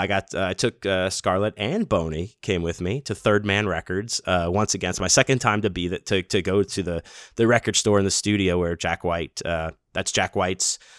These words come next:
record shop, and, and there's a studio and there's a live recording space there. There is also a brand new little, uh, s-, very small music venue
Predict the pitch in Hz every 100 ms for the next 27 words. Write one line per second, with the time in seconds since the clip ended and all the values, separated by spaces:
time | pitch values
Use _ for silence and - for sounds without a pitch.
0 | - _ _ 87 113 120 101 85 104 90
1 | 87 87 87 80 87 85 - 87 85 -
2 | 127 110 101 98 95 87 82 82 80 85
3 | 90 90 90 - 113 113 113 107 101 107
4 | 101 - 101 98 95 95 95 85 82 85
5 | 80 101 139 - 87 87 90 73 78 87
6 | 90 92 92 - 101 98 98 - 92 82
7 | - 104 143 - - 104 101 95 95 120
8 | 101 - 85 82 78